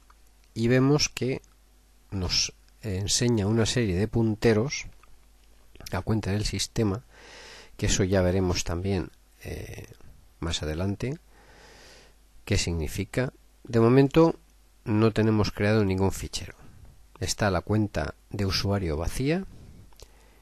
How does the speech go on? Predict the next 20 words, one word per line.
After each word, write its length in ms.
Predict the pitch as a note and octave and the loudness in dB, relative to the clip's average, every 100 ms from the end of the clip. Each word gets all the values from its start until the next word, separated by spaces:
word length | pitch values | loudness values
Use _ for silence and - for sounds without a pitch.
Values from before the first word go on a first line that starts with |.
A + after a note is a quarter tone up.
| - _ _ - | -20 _ _ -4
y 400 | B2 D#3 D#3+ - - _ _ _ _ _ | 0 0 0 -6 -20 _ _ _ _ _
más 300 | A2+ A2 - | -2 0 2
adelante 720 | G#2 G2+ A2+ A#2 A2+ C#3 D3 - _ _ _ - | 0 2 2 2 2 0 0 -4 _ _ _ -18
veremos 540 | G2+ G#2+ G#2 A2+ B2+ - | -10 -4 0 2 0 0
cómo 260 | G#2+ G2 | -2 0
se 100 | - | -2
pueden 280 | F#2+ F2+ F2 | 0 0 0
crear 340 | F2+ F2+ E2+ | -4 -4 -4
ficheros 560 | - F2+ - A2 F#2 E2 | -4 -8 -2 0 0 0
dentro 300 | F#2+ G2 F2+ | -2 -2 0
de 60 | G#2 | 0
la 120 | E2+ | 0
cuenta. 420 | G#2 A#2 - E3 - - - - - | 0 0 -2 -6 -8 -20 -20 -20 -8
Crearemos 680 | - F2 E2+ C#2 - - - - | -6 -4 -2 -4 -6 -8 -14 -16
un 120 | E2+ | -12
fichero 540 | D#2 - - F2 D2+ C2+ | -10 -8 -4 -4 -4 -6
de 200 | C2+ D#2 | -8 -10
clientes, 400 | E2+ G2+ G2+ - | -8 -8 -4 -4
por 160 | - | -6
ejemplo. 500 | D#2+ C3 C3 C3+ D#3 | -6 -6 -6 -6 -6